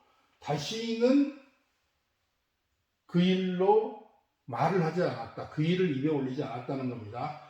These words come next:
여기에서 이 첩은 그 옛날에 아직 여기 전국시대니까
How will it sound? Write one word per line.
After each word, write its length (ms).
여기에서 540
이 280
첩은 720
그 320
옛날에 560
아직 260
여기 220
전국시대니까 1120